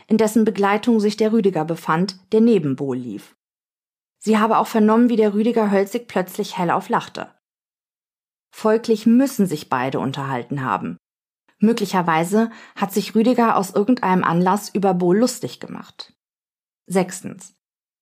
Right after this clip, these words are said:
Bohl erklärt, dass er nicht sagen könne, in welcher Richtung sich Rüdiger Hölzig entfernt habe, als beide am Kornfeld angekommen waren und er selbst hinter den Gärten in Richtung Straße der deutsch-sowjetischen Freundschaft grußlos davongefahren sei.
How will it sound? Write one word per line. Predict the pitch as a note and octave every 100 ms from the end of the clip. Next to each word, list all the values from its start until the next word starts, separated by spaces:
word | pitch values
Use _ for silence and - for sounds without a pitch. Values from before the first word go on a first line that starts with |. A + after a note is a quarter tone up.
| _ _
Bohl | A3+ C4+
erklärt, | C4+ - A#3 A#3
dass | A3
er | A3
nicht | G#3+ G#3+
sagen | G#3+ A#3 F3+
könne, | F3+ F3 F3 F3+ - -
in | F#3 G3
welcher | G#3 A3+ G3
Richtung | G#3+ A3 G#3
sich | G3 F#3+
Rüdiger | A3 G#3+ F#3+ F3+
Hölzig | F3+ F#3 G3+
entfernt | E3+ - F#3+ G#3 -
habe, | D3 D#3 F3+ G#3+ - _
als | F#3+ F#3
beide | G3+ G#3 A#3 F#3+
am | G3
Kornfeld | - F#3+ F#3+ - F3+ -
angekommen | F3 G#3+ - A3+ A3
waren | A3 G#3+ A#3 - - -
und | A3 A3
er | G3+
selbst | G3+ A#3+ A#3+ -
hinter | B3+ C4+
den | A3 G3+
Gärten | F3+ F#3+ - G#3+
in | G3+
Richtung | G3 G#3 G#3+
Straße | G3+ - F3+ G3 - G#3+
der | G3
deutsch-sowjetischen | F3 F#3 G3+ - F#3+ F#3 F3 F3+ - F#3+
Freundschaft | F#3 E3+ F#3 F3 F3 -
grußlos | - G#3 - G3 G3+ G3+
davongefahren | A3+ - F3+ C3 - A#2 C3
sei. | C3+ A2+